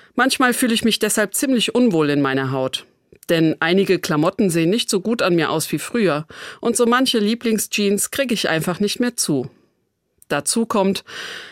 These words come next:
eigentlich bin ich ein sportlicher Typ, aber Sport fällt mir natürlich schwerer, je schwerer ich bin.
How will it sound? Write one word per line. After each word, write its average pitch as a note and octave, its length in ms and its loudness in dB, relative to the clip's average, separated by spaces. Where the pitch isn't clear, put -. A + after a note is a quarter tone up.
eigentlich A3+ 600 0
bin A3 120 2
ich F#3 160 0
ein E3 120 0
sportlicher G#3+ 600 -2
Typ, - 380 -2
aber E3+ 240 2
Sport G3 420 -2
fällt A3 240 -2
mir G3 80 4
natürlich F3 520 0
schwerer, G#3 640 0
je C4 160 0
schwerer D3+ 520 0
ich - 200 -6
bin. A#3+ 320 0